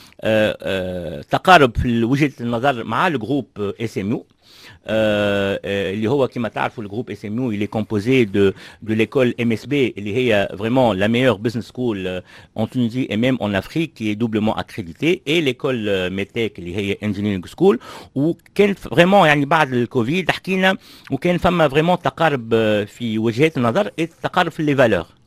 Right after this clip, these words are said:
Les valeurs dans le sens où in, euh, on partage les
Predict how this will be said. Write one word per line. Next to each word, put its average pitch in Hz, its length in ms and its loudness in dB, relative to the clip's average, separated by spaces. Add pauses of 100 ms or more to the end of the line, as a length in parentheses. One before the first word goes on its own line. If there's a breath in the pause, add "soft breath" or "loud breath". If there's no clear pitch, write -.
Les 113 80 -2
valeurs 120 360 2
dans 123 220 0
le 95 40 0 (100)
sens 156 240 2 (280 loud breath)
où 113 80 -2
in, 151 280 6
euh, 117 840 6
on 120 60 4 (100)
partage 143 360 4
les 113 60 4